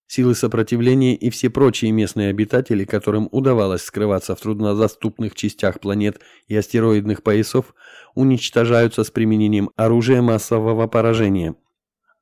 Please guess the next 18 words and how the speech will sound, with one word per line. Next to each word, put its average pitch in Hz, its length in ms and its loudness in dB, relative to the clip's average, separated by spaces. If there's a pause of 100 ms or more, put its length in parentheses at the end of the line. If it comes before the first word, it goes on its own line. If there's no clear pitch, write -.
Освоение 127 520 4
живых 131 300 4
планет 110 440 0
остановлено, 107 760 0
термоядерные, 110 840 2
биологические 110 840 0
и 131 200 -2
бактериологические 123 1300 0
атаки 110 400 0
санкционированы 113 960 0
высшими 117 480 0
штабами. 104 600 -2 (400)
Экологии 117 580 2
и 117 160 -2
биосфере 120 560 2
наносится 107 560 -2
фатальный 104 560 -2
урон. 101 300 0